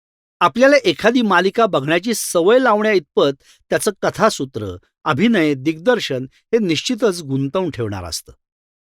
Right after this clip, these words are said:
आणि त्याचं श्रेय संबंधितांना द्यायलाही हवं. पण जेव्हा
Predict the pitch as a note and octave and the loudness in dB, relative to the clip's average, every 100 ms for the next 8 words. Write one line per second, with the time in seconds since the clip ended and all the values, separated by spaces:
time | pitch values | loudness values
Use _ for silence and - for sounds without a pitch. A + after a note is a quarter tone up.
0 | _ _ C#3+ D#3 D#3 C3+ A3+ - F#3+ F3+ | _ _ -6 -2 -2 0 -2 2 2 2
1 | F#3 D3 C3 D3 F3 E3 F3 D3 C#3+ C#3 | 0 -4 -4 -4 -4 -4 -4 -4 -6 -8
2 | A2 G2+ A#2 A#2+ G#2 D#2+ D2 _ _ _ | -8 -6 -6 -6 -8 -10 -20 _ _ _
3 | _ _ _ _ _ _ _ C4+ A3+ F#3+ | _ _ _ _ _ _ _ 2 4 4
4 | A#3+ | 2